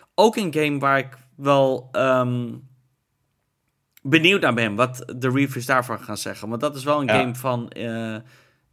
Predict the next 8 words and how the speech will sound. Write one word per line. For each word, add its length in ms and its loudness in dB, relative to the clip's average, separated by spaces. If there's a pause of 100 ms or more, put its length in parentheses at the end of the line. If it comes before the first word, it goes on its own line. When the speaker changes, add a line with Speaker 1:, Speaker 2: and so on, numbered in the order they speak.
(140)
Speaker 1:
ik 60 -20
weet, 180 -12 (280)
weer 320 2
Obsidian. 640 0
Sorry, 420 -6
Obsidian, 640 -2
de 160 -4
studio 560 0